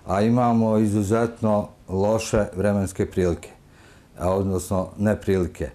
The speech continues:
A, temperature su izuzetno niske za ovaj period godine. Mi imamo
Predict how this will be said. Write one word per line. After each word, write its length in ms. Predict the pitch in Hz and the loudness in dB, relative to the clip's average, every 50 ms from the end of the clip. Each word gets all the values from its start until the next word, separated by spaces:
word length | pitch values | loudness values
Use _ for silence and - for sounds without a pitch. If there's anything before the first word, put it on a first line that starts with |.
| - - - - - - - _ - 98 | -14 -20 -20 -20 -20 -20 -20 _ -8 -4
A, 340 | 98 95 95 95 95 92 80 - - - - - - - - | -2 0 0 0 0 -2 -4 -6 -12 -20 -20 -20 -18 -6 -2
temperature 760 | 117 110 104 - - 104 110 107 110 - 117 117 113 117 113 | -2 0 0 0 0 0 0 0 0 0 2 2 2 2 0
su 320 | 107 - - 104 95 92 87 - - - - _ _ - - - | 0 -2 -2 -2 -2 -2 -4 -10 -20 -20 -20 _ _ -20 -16 -10
izuzetno 640 | 107 92 87 92 95 90 101 113 110 110 - 104 95 | -8 -6 -6 -4 -2 0 0 0 0 0 0 -2 0
niske 480 | 98 101 104 98 - - 117 104 - - - - | 0 0 0 -2 -2 0 0 0 0 -2 -6 -16
za 220 | - - 85 98 95 | -14 -6 -4 -2 0
ovaj 320 | 95 92 87 85 85 85 82 80 - - 85 90 87 85 82 - - | 2 2 2 2 0 0 -2 -6 -12 -16 -12 -8 -8 -8 -8 -8 -4
period 360 | 98 92 90 101 101 90 78 | -4 -2 0 0 0 0 0
godine. 600 | 73 90 92 101 101 123 120 120 120 117 117 - - - - - - - - | -2 -2 0 0 2 2 2 2 2 0 -2 -4 -10 -20 -20 -20 -20 -12 -4
Mi 120 | - 104 113 | 0 0 2
imamo 640 | 117 117 120 120 113 107 107 101 95 101 98 - | 2 2 2 2 2 2 2 2 2 0 -2 -4